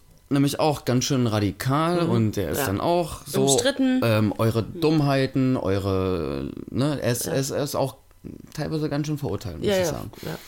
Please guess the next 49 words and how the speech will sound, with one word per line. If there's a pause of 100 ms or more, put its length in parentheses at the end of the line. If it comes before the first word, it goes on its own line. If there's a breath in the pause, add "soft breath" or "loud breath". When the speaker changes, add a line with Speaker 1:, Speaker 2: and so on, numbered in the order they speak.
(400 loud breath)
Speaker 1:
Und
danach,
direkt
danach,
habe
ich
Papaji
gelesen.
Und
Papaji
hat
einen
ganz
anderen
Weg,
nämlich (160)
der
absoluten
Liebe. (520 loud breath)
Und (100)
das
hat, (160)
das
hat
mir,
mir
oder
mich
dann
wieder
so
ins
Gleichgewicht (100)
Speaker 2:
Diesen
Mittelweg, (140)
Speaker 1:
gebracht.
Genau,
Speaker 2:
ja.
Speaker 1:
und
dann
dachte
ich
so,
oh,
wie
schön. (180)
Speaker 2:
Ja. (120)
Speaker 1:
Die, (400 loud breath)
eine,